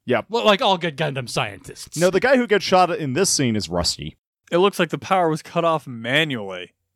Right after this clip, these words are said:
Speaker 2: Like, "Oh, it looks like they didn't wanna trip the alarm," you know, unlike cutting the power. Although I guess if you didn't know there were intruders already 'cause the Nazis told you, you might think it was an accident.
Speaker 1: Although the alarms were going off already
Speaker 3: Well,
Speaker 1: because of the military being
Speaker 3: Well, if
Speaker 1: there.
Speaker 3: it was that obvious that it was a,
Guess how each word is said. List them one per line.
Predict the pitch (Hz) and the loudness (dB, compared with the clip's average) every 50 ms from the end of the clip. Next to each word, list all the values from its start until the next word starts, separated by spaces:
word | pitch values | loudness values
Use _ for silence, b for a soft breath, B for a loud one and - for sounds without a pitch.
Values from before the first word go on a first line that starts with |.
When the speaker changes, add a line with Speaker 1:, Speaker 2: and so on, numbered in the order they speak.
| _ _ - | _ _ -6
Speaker 2:
Like, | 160 170 170 202 | -6 -4 -2 2
"Oh, | 175 180 165 | 2 2 2
it | 156 139 | 2 0
looks | 165 170 - | -4 -4 -4
like | 180 143 | -4 -4
they | 156 156 | -2 -2
didn't | 160 160 | -2 -2
wanna | 156 143 | -2 -2
trip | - - 175 - | -2 -4 -4 -4
the | - 156 143 | -2 -2 0
alarm," | 147 147 147 139 123 113 147 | 2 2 2 2 2 0 0
you | 180 | -2
know, | 175 156 147 | 0 0 0
unlike | 156 165 175 165 151 - _ _ 180 160 - - | -2 -2 -2 -4 -4 -6 _ _ -20 -20 -16 -6
cutting | - 190 170 156 151 143 | -4 -2 -2 -2 -4 -6
the | 151 | -8
power. | - - 160 143 123 107 95 95 - _ - | -4 -2 -2 -2 0 -4 -8 -14 -18 _ -4
Although | 175 160 151 175 180 | -2 -2 0 0 0
I | 165 | 0
guess | 165 180 196 175 - | 0 -2 -2 -2 -4
if | 156 - | -6 -8
you | 180 | -4
didn't | 147 180 180 165 175 170 | -2 0 -2 -2 -2 -2
know | 160 160 160 | -2 0 0
there | 156 160 | 0 -2
were | 147 151 147 143 | -2 -2 -2 -2
intruders | 127 151 135 - 185 190 180 160 160 143 | -4 -4 -4 -4 -2 0 0 0 0 0
already | 180 160 151 143 147 139 139 143 | 0 0 2 2 0 -2 -4 -6
'cause | - 151 - | -8 -6 -6
the | - 156 | -4 -2
Nazis | 131 139 143 156 156 - - 135 120 - | 0 0 0 0 -2 -4 -8 -12 -12 -12
told | - - 131 123 123 110 | -12 -10 -10 -10 -10 -10
you, | 113 113 123 - _ _ - | -12 -14 -14 -14 _ _ -8
you | 143 | -4
might | 147 143 139 143 - | -2 -2 -2 -2 -4
think | - 156 139 120 | -4 -6 -4 -4
it | 151 | -4
was | 135 143 123 | -4 -4 -6
an | 123 123 | -6 -6
accident. | 135 135 135 - - - 113 104 98 101 - _ _ _ _ _ - | -4 -4 -4 -4 -8 -12 -16 -16 -16 -18 -18 _ _ _ _ _ -2
Speaker 1:
Although | 147 175 190 220 208 | 2 6 6 8 8
the | 202 196 | 8 8
alarms | 202 190 196 208 233 262 262 220 180 | 8 8 8 8 8 6 4 2 0
were | 220 190 | 0 0
going | 196 208 202 196 185 | 2 0 2 4 4
off | 180 180 180 170 | 6 6 6 4
already | 160 165 156 156 156 156 147 151 139 135 | 4 4 4 4 4 2 2 0 0 -2
Speaker 3:
Well, | 131 | -2
Speaker 1:
because | 135 131 - - - - 156 156 156 135 123 | -4 -6 -6 -6 0 2 2 4 2 2 0
of | 147 147 135 117 113 | 0 -2 -2 -4 -4
the | 110 131 | -4 -4
military | 120 123 131 131 135 123 - 135 123 113 117 113 113 | -2 0 0 0 -2 -2 -4 -4 -4 -4 -4 -6 -6
being | 101 113 113 202 | -6 -4 -2 -2
Speaker 3:
Well, | 196 185 | -2 0
if | 180 208 - | -2 -2 0
Speaker 1:
there. | 226 220 | 0 0
Speaker 3:
it | - | 2
was | 196 208 185 160 156 | 2 2 2 2 2
that | 196 202 202 | 2 2 2
obvious | 190 180 175 180 170 156 147 156 151 147 139 139 - - - - | 4 4 4 4 2 2 0 0 2 2 2 0 -2 -6 -10 -8
that | - 147 139 135 | -4 -2 -2 0
it | 143 | -2
was | 147 143 127 | -2 -2 -2
a, | 139 135 | -2 -2